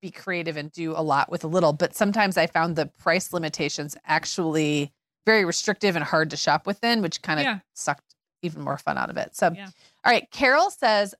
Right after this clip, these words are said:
Speaker 1: "For the adults, we each pick a name and have to choose a charity to donate to on their behalf that we think they will love. It's meaningful. You really have to think about the person and you get to give back." She says, "Oh,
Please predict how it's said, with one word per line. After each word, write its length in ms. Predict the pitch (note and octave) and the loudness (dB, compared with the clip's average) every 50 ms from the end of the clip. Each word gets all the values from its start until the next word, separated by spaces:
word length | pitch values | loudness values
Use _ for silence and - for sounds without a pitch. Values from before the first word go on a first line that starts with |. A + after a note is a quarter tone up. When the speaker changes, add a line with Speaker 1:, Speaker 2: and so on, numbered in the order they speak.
| _ - | _ -10
Speaker 1:
"For 60 | A3 | -6
the 120 | A3 A3+ | -4 -2
adults, 400 | G#3+ F#3+ G#3+ G#3 A#3 B3+ - - | -2 2 2 2 2 2 0 -6
we 140 | - - - - | -12 -12 -12 -14
each 260 | G3 G3 A3+ - - | -14 -12 -12 -12 -12
pick 180 | - - D4 - | -10 -10 -8 -8
a 40 | E4 | -6
name 320 | C#4+ B3 G3+ F#3+ F#3 F#3 F#3 | -4 -2 -2 0 -2 -2 -4
and 160 | - - F#3+ | -6 -6 -6
have 260 | F3 F3+ G3 A3+ - | -2 0 0 0 0
to 60 | - D#4 | -4 -8
choose 380 | - - - B3+ A#3+ A#3 - D#3+ | -8 -6 -4 -4 -4 -4 -4 -6
a 80 | F#3 | -8
charity 640 | - - - - - F#3+ F#3 G3 G#3 A3+ A#3 B3+ B3+ | -6 -6 -6 -4 0 2 4 4 4 4 4 2 0
to 120 | - - G#3 | 0 0 0
donate 400 | E3 - E3 D#3+ E3 E3+ E3 F#3 - | 2 2 2 4 4 2 0 -2 -2
to 200 | - F#3+ F3 - | 0 2 2 2
on 140 | C#3 D3 | 2 2
their 100 | F3+ G#3 | 2 2
behalf 540 | C4 F4+ G4 F4+ C#4 A#3+ F3+ E3 E3+ E3 - | 2 4 2 2 4 4 4 4 4 2 -2
that 80 | - - | -6 -6
we 100 | E3+ F3+ | -6 -6
think 220 | - - D#3 D#3+ | -6 -8 -8 -6
they 100 | - D3 | -6 -4
will 180 | D#3 D3+ D#3+ E3+ | -4 -2 -2 2
love. 380 | G3 A#3+ B3+ G3 D3 A2 C#3+ - _ _ _ _ _ _ _ | 2 4 4 4 2 0 -4 -10 _ _ _ _ _ _ _
It's 220 | G#3 G3+ - - G3 | -12 -12 -12 -12 -12
meaningful. 640 | G3+ G#3 A#3 B3+ C#4 C#4+ - - B3 B3+ B3+ B3+ - | -8 -6 -6 -6 -6 -6 -2 0 2 4 4 2 0
You 240 | - F#3+ F#3 D3+ - | -2 -6 -8 -6 -6
really 340 | - D#3+ E3+ F#3+ G#3 A#3+ B3+ | -4 -2 -2 0 2 2 2
have 180 | B3+ B3+ B3 - | 2 0 0 -2
to 80 | - | -4
think 180 | - A#3 G3+ - | -6 -6 -6 -2
about 200 | E3 E3+ D3 - | 0 -2 -2 -2
the 60 | E3 | -6
person 540 | - - B2+ C#3 - - - D3 D3+ E3+ - - | -8 -6 -6 -6 -4 -4 -2 -2 -2 -4 -6 -6
and 260 | - A#3+ C#4 C#4+ C#4+ B3 | -2 0 0 2 2 0
you 80 | B3 | 0
get 200 | F#3+ F3 - - | 0 -2 -4 -4
to 80 | - F3 | -6 -4
give 260 | - D#3 D3 D3 - | -2 -2 -2 0 0
back." 380 | G#2+ F2 F2+ A#2 G#3+ - - - _ _ _ _ _ _ | 2 2 4 2 2 0 -4 -10 _ _ _ _ _ _
She 160 | _ - A#3+ A3+ | _ -2 -2 0
says, 260 | - A#3 A3 G3+ F#3 - | 2 4 2 2 2 2
"Oh, 220 | - G#3 G#3+ A3+ | 2 4 4 4